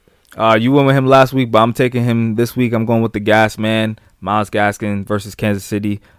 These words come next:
Uh, you know, twenty-three total touches last week against Cincinnati. Had a hundred and forty-one total yards. Uh, got the solid matchup this week against K C. But the, you know, Melvin Gordon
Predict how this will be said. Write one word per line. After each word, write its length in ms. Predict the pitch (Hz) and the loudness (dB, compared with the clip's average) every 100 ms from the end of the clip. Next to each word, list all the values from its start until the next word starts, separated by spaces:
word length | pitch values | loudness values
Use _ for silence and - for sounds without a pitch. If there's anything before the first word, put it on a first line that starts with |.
| - | -8
Uh, 240 | 92 92 | -4 -4
you 80 | 98 | -4
know, 120 | 104 | -4
twenty-three 480 | 92 - 123 117 117 | -6 -2 -2 -2 -6
total 260 | 110 117 110 | -6 -4 -4
touches 320 | - 110 107 | -6 -8 -6
last 280 | 107 104 - | -4 -4 -4
week 200 | 107 95 | -10 -10
against 300 | 95 107 104 | -8 -8 -8
Cincinnati. 680 | 113 - 104 104 104 101 - _ _ | -10 -8 -4 -2 -2 -4 -8 _ _
Had 180 | 107 | -2
a 60 | 104 | 0
hundred 260 | 113 107 107 | -2 -2 -4
and 100 | 101 | -2
forty-one 420 | 113 107 107 101 | -2 -2 -2 -4
total 280 | - 107 104 | -2 -2 0
yards. 500 | 101 104 104 101 - | 0 2 2 -2 -8
Uh, 320 | 95 98 95 | -6 -4 -4
got 240 | 95 110 - | -2 -4 -4
the 80 | |
solid 340 | - 131 123 120 | -4 2 2 4
matchup 300 | 113 113 110 | 0 -2 -4
this 180 | 110 117 | -6 -6
week 180 | 110 | -10
against 260 | 107 110 104 | -8 -8 -8
K 180 | - 110 | -6 -6
C. 320 | - 110 107 - _ _ | -6 -8 -8 -12 _ _
But 200 | - 101 | -4 -2
the, 200 | 107 101 98 | 0 2 0
you 80 | 104 | 0
know, 300 | 98 78 - | -4 -6 -8
Melvin 380 | - 107 113 110 | -8 -2 -2 -2
Gordon 380 | 107 107 107 107 | 0 0 0 -6